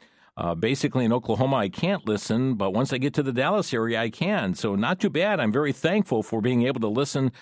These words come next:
so far away from my beautiful home in Wisconsin. It brings peace to my soul, makes me feel not so far away. So thanks for everything.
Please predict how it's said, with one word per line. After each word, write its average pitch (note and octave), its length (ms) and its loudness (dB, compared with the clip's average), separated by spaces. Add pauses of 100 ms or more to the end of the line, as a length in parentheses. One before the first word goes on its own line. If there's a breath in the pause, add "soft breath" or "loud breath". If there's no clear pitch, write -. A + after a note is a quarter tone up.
(180 loud breath)
so E3+ 340 4
far E3+ 220 2
away C3 260 2
from B2 140 0
my G2 140 2
beautiful B2 420 0
home A2+ 180 2
in A#2 120 2
Wisconsin. F#2 540 -2
It F2+ 40 -2
brings F2+ 240 0
peace D3 320 -4
to - 80 -2
my G2 160 0
soul, D#3 460 -2 (260 loud breath)
makes F2+ 220 -2
me G3+ 80 2
feel G#2 320 0
not A2 320 -2
so B2 320 0
far G2+ 480 -2
away. F#2 380 0
So F2 180 -4
thanks F3 320 -2
for F#3 120 0
everything. F3 440 2